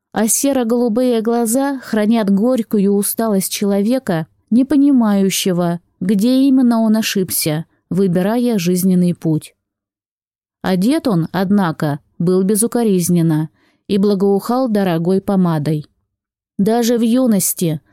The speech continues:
когда Лидия была куда более впечатлительной, она находила его речи безумно ходульными и утомительными – и прошедшие годы его не исправили. Ей пришлось потратить добрых полчаса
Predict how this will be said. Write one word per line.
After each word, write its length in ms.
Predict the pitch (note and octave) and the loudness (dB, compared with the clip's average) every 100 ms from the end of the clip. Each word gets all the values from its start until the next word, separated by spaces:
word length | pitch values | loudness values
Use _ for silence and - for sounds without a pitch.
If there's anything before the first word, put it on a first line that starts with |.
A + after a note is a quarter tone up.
| _ | _
когда 340 | - G#3 A3+ | -2 0 2
Лидия 480 | B3 C#4+ G#3 G3+ F#3+ | 2 2 2 0 0
была 340 | F#3 A3+ G#3 | 0 0 -2
куда 340 | F3+ G3 G3 G#3+ | -2 -2 0 0
более 420 | G3+ A3+ G3 F3 | 0 0 0 0
впечатлительной, 1000 | E3+ - - G3+ A#3 C4 G3+ E3+ D3+ D3+ _ _ _ | -2 -6 -4 -2 0 0 0 0 -2 -4 _ _ _
она 240 | G3+ A#3 | 0 2
находила 560 | B3 A#3+ B3+ A#3 B3+ B3+ | 2 2 0 0 0 0
его 360 | A#3 A3 A3+ A#3+ | 0 0 0 0
речи 360 | C4 C#4 - | 0 0 -2
безумно 480 | F3 F#3 F#3+ A3+ G3+ | -2 0 0 2 2
ходульными 760 | G3 G3+ G3+ C4 G#3+ E3+ E3 | 0 -2 0 0 2 2 0
и 100 | - | 0
утомительными – 960 | G3+ A3 A3+ G#3+ F3+ F3 E3 D#3 D#3 D3+ - _ _ - | -2 0 0 0 0 0 0 0 0 -2 -6 _ _ -6
и 100 | A3+ | -4
прошедшие 720 | B3 B3+ B3 C#4 C4 C4+ C4 | -2 -2 0 -2 -2 -2 -2
годы 320 | A#3 D4+ B3 | -2 -2 0
его 320 | G#3 F3+ G3 A#3+ | 0 0 0 0
не 180 | A3+ | 2
исправили. 760 | F3+ - F3+ F3 D#3 D#3+ D3+ D#3 _ _ _ _ _ _ _ _ | 0 -2 -4 -2 -2 -2 -2 -4 _ _ _ _ _ _ _ _
Ей 320 | A3 A3+ C4+ B3+ | -2 2 2 0
пришлось 580 | B3+ B3 - C4 B3 | 0 -2 -2 -2 -2
потратить 640 | - A3 A#3 A#3+ A3 G#3 F#3 | -2 -2 -2 -2 0 -2 -2
добрых 440 | A3+ A3 G3+ F#3+ | 0 0 0 -2
полчаса 800 | - G#3+ G3 G3+ F#3+ - C4 C4+ | -2 -2 -2 -2 -2 -2 -2 -4